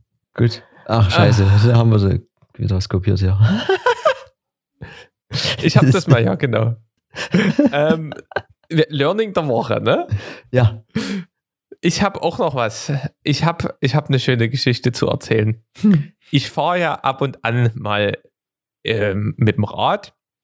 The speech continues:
Speaker 2: und bin ja jetzt, ähm, überzeugter Brillenträger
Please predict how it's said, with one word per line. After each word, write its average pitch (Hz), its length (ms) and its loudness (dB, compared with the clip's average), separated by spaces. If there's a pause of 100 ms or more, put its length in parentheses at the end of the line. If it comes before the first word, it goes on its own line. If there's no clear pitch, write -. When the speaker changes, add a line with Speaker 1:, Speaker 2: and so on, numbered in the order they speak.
Speaker 2:
und 131 520 0 (480)
bin 160 360 -4
ja 160 160 2
jetzt, 139 680 -4
ähm, 123 440 2 (200)
überzeugter 147 680 0
Brillenträger 139 1000 -2